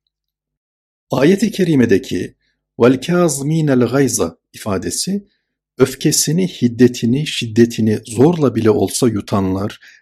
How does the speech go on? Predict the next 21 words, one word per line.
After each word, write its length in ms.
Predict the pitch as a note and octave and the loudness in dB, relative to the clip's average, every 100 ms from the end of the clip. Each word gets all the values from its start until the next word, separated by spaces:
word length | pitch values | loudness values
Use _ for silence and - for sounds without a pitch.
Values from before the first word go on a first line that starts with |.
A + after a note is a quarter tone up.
| _ | _
derdini 460 | A2 B2 B2+ D#3+ D3+ | 0 2 2 0 0
dışarıya 460 | C3 - C3+ D#3+ D#3+ | 0 0 0 0 0
vurup 300 | C3 C#3 - | 0 0 0
izhar 400 | A#2+ G#2+ A#2 B2+ | -2 -2 -2 -2
etmeyenler 800 | - E3+ - F#2 F2 F2 A2+ D#3 - - _ | -2 -2 -2 -2 0 -2 -2 -6 -14 -20 _
ve 220 | G#2 F#2 A#2 | -4 -4 0
bu 100 | F3+ | 0
mevzuda 580 | E3 C3 G#2+ G2 G#2 | 2 0 -2 -6 -4
yutkunup 680 | F2+ F#2+ A#2+ - C#3 - - | -4 -6 -10 -6 -4 -4 -4
duranlar 580 | A2+ G#2+ A2 A2+ G2+ - _ | 0 2 4 2 0 -6 _
demektir 520 | G2 F#2+ - - E3+ | -6 -6 -6 -8 -8
ki, 280 | - G#2+ - _ _ | -4 -6 -6 _ _
onların 460 | - A#2 B2+ C#3+ B2 | 2 4 4 4 2
bu 100 | F#3 | 0
tutumları 640 | - - A#2 F#2 F2 B2+ - - _ | -6 -2 0 0 0 -2 -6 -18 _
lisan-ı 520 | B2+ G#2 D#3 E3 D#3 | -8 -4 0 0 2
nebevide 600 | B2 G#2 G2+ F#2 F#2+ B2+ | 2 2 0 0 -4 -2
bir 200 | B2 C3+ - | -4 -6 -10
fazilet 500 | A2 G#2+ G#2 C#3 C#3 | -8 -6 -2 -4 -4
olarak 320 | A2 F#2 - | -4 -4 -6
zikredilir. 680 | G2 - F#2+ G2+ - - | -10 -10 -10 -10 -14 -16